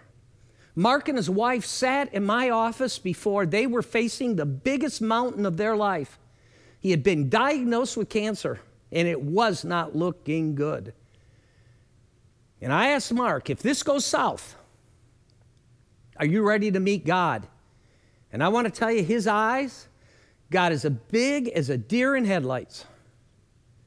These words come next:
And I explained to him what it meant to know Jesus and that Jesus would forgive him.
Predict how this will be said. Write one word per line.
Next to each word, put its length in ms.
And 100
I 60
explained 480
to 80
him 260
what 180
it 120
meant 320
to 120
know 200
Jesus 640
and 120
that 100
Jesus 480
would 160
forgive 380
him. 320